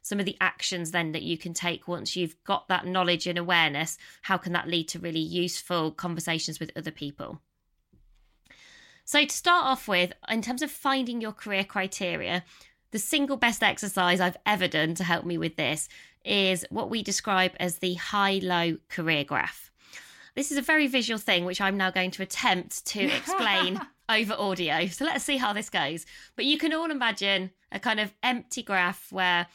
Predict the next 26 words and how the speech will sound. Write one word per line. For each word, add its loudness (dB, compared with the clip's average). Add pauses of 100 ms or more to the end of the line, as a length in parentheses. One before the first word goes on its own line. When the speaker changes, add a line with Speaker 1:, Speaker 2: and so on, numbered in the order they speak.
(280)
Speaker 1:
on -4
one 2
axis, -2
you've -4
got 0
how 0
happy -6
you 0
are, 0 (240)
from -4
sort -4
of -4
very 0
unhappy -2
at -6
the -6
bottom -4
to 0 (380)
super 0
happy 0
and 0
loving -2
life 2
at -4
the -8
top. 0